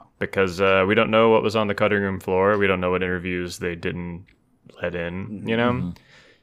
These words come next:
Speaker 1: And just by choosing who you interview in the first place and what questions you ask, like, you're already tipping the scale, which is why I agree with Wa-, uh, Werner Herzog, um, where, like, yeah, you might as well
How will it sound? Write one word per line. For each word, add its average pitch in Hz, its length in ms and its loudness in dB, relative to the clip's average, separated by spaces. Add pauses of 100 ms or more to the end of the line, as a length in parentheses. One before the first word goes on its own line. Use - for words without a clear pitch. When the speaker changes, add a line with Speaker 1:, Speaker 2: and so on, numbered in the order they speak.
(180)
Speaker 1:
And 90 400 -2 (180)
just 113 220 0
by 117 140 6
choosing 104 480 0
who 95 160 -4
you 95 220 -2
interview 92 380 -2
in 87 80 -6
the 87 80 -8
first 87 300 -4
place 92 280 -2
and 92 80 -8
what 87 160 -6
questions 95 520 -6
you 107 120 0
ask, 113 320 2
like, 87 160 -2
you're 92 160 2
already 87 380 -2
tipping 123 320 -2
the 131 80 -2
scale, 147 460 -4 (500)
which 107 80 -8
is 101 80 -4
why 143 200 10
I 135 40 10
agree 120 240 6
with 107 160 0
Wa-, 104 120 -2
uh, 92 300 0
Werner 92 220 -2
Herzog, 104 600 -4 (240)
um, - 440 -8 (960)
where, 92 340 2
like, 90 320 -2
yeah, 120 160 6
you 95 120 0
might 98 300 4
as 92 160 -2
well 92 640 2